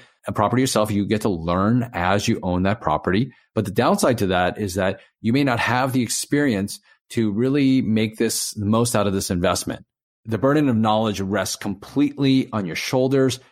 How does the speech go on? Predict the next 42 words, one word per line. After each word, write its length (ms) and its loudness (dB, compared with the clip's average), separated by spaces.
and 160 -4
definitely 320 2
the 100 2
responsibility 720 0
is 140 -4
there. 240 -4
It's 120 -2
also 240 2
possible 520 0
that 160 0
you 100 0
might 240 -2
be 180 0
a 60 0
little 260 0
bit 160 2
more 180 2
exposed 580 0
in 60 -2
terms 220 -2
of 80 -2
liability, 760 0
but 160 0
making 240 0
sure 180 0
you 160 2
have 180 -2
good 180 0
asset 400 -2
protection, 640 0
lawyers 340 2
on 80 2
your 120 0
side, 400 0
making 240 -2
sure 160 -2
you 100 0
have 120 -4
good 160 -2
structures 640 0
and 100 -2
insurance 580 0